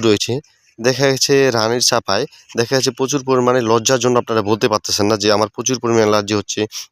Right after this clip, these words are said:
দাদু হয়ে গেছে, চুলকাচ্ছে, সেক্ষেত্রে আপনারা বেছে নিতে পারেন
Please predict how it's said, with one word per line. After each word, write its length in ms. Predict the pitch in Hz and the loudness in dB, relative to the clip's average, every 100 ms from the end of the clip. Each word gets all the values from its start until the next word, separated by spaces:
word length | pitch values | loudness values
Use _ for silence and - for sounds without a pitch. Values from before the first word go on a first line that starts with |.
| 104 | -2
দাদু 280 | 101 101 104 | -2 0 0
হয়ে 240 | 107 107 | 2 2
গেছে, 240 | 95 92 95 110 - - - | 0 0 0 -2 -8 -20 -4
চুলকাচ্ছে, 480 | 127 120 104 - 127 | -2 0 -4 -4 -2
সেক্ষেত্রে 640 | - - 165 - 160 165 165 165 - _ - | -2 0 -2 -2 -2 0 2 2 -4 _ -10
আপনারা 300 | - - 127 | -8 -4 -4
বেছে 240 | 110 117 135 | 0 0 2
নিতে 200 | 135 127 | 0 0
পারেন 260 | 110 107 | 2 0